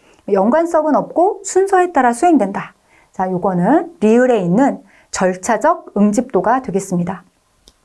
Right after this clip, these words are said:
두 번째 문제입니다. 동일한 입력과 출력을 사용하여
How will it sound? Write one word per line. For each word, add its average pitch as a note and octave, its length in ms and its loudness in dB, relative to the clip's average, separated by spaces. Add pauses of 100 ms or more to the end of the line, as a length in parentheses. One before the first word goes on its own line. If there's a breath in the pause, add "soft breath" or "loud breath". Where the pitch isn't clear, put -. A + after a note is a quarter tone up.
(560 soft breath)
두 - 120 -2
번째 D4+ 240 0
문제입니다. G3 760 0 (360 soft breath)
동일한 E4 580 2
입력과 C4+ 580 2
출력을 D#4+ 440 2
사용하여 B3+ 680 2